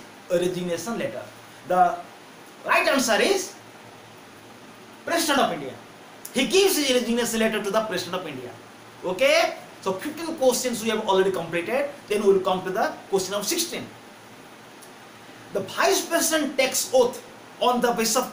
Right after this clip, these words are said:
which article? On the basis of which article the vice president takes his oath? Choices are Article sixty-seven,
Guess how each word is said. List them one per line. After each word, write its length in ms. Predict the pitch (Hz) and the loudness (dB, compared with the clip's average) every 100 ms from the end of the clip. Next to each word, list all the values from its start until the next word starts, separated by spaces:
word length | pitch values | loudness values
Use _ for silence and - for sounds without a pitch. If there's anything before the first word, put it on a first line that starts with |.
| - | -4
which 180 | 381 - | -4 -2
article? 340 | 170 170 185 - - - - - - - - | -6 -6 -8 -10 -14 -20 -20 -20 -20 -4 2
On 180 | 277 | 4
the 100 | 269 | 4
basis 260 | 254 254 - | 2 2 4
of 180 | 285 285 349 | 2 2 2
which 240 | - - | 2 4
article 560 | 220 220 247 247 254 254 - | -2 -2 0 2 2 0 -2
the 100 | 170 | -4
vice 360 | 165 220 269 - | -2 0 0 0
president 440 | 233 - 240 233 - - - - | -2 -2 -4 -6 -8 -18 -12 -6
takes 200 | 202 - | -4 -4
his 180 | 226 - - | -6 -6 0
oath? 240 | 226 190 - - - - - - - - - - - - | 0 0 -8 -20 -20 -20 -20 -20 -20 -20 -20 -20 -20 -2
Choices 380 | 247 220 226 214 | 2 2 2 4
are 320 | 247 359 - - - - 160 | 4 4 -2 -14 -20 -10 0
Article 340 | 226 247 240 | 0 2 0
sixty-seven, 680 | 233 - 285 302 311 320 | -2 -4 0 4 4 4